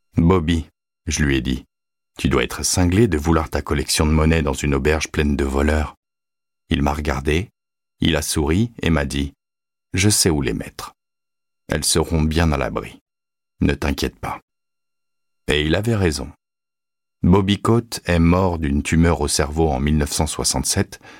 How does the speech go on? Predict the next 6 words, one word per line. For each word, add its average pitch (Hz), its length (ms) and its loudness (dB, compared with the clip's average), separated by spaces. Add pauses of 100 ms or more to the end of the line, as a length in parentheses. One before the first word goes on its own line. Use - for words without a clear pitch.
(340)
mais 76 140 4
sa - 160 0
collection 87 520 0
n'a 92 160 4
jamais 90 320 2
reparu. 76 520 -4